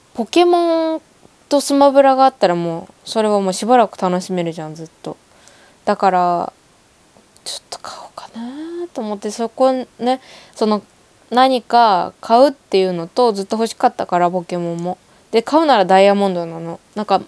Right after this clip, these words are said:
ダイヤモンドパールで、そのパルキアとか、なんかそう、伝説のポケモンが変わるみたいなの。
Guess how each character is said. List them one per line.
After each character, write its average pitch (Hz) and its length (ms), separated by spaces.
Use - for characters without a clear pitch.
ダ 302 180
イ 320 80
ヤ 330 100
モ 330 200
ン 320 60
ド 320 100
パ 320 240
ー 277 60
ル 233 100
で、 208 120
そ 208 160
の 202 100
パ 240 180
ル 277 140
キ 220 180
ア 190 100
と 185 140
か、 175 100
な 175 60
ん 175 80
か 185 100
そ 190 80
う、 190 60
伝 254 260
説 311 280
の 311 100
ポ 277 120
ケ 285 140
モ 285 160
ン 294 140
が 302 260
変 - 180
わ 208 80
る 208 140
み 202 140
た 180 120
い 180 60
な 175 80
の。 175 160